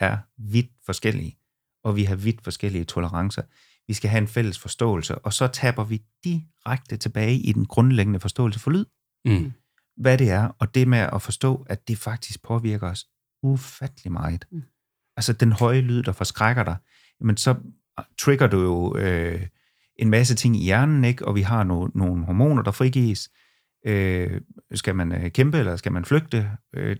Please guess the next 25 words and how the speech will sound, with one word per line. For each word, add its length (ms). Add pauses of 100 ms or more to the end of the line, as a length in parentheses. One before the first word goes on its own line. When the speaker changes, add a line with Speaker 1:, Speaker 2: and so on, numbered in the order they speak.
Speaker 1:
der, 80
der 180
foregår 360
en 120
masse 380
ting, 320
og 120
det 180
er 120 (140)
fysisk, 380
det 220
er 40
ikke 140
noget 200
hokus 300
pokus. 460
Speaker 3:
Mm. 120 (1120)
Speaker 1:
Den 200
forståelse 580
for, 260
at, 380
at 140 (180)
vi 200
er 40
forskellige, 720